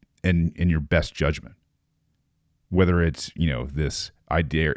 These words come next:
idea of egalitarian or this nonsense about democracy being good. Like, no. This is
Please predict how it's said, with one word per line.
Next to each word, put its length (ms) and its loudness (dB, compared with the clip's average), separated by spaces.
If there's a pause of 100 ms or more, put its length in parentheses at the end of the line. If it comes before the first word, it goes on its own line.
(160)
idea 440 0
of 180 -4
egalitarian 920 2 (300)
or 120 -4
this 160 -8
nonsense 640 2
about 380 -4
democracy 720 0
being 380 -2
good. 260 -8
Like, 200 -6
no. 360 2 (1080)
This 220 0
is 140 -2